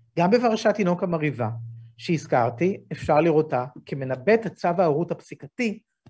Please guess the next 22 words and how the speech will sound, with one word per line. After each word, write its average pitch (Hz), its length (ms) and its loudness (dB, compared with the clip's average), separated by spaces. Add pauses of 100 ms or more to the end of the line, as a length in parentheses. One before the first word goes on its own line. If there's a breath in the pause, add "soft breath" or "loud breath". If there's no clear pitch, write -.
שכיום 196 760 0 (140)
ניתן 156 460 0
כדבר 127 340 0
שבשגרה 123 640 -4 (300 loud breath)
לזוגות 143 420 0
להט"בים 131 600 -2 (300)
שמביאים 143 540 -6
ילדים 123 340 -4
לעולם, 160 420 2 (500 loud breath)
לצורך 175 440 0
הכרה 143 360 -4
בהורות 139 380 0
המשפטית 160 640 -8 (420)
של 143 200 -4
ההורה 131 260 2
הלא 117 140 0
גנטי. 156 480 -2 (420 loud breath)
פסק - 340 -2
דינה 139 420 -2
של - 160 -8
השופטת 147 420 -2
רוטלוי 135 540 -4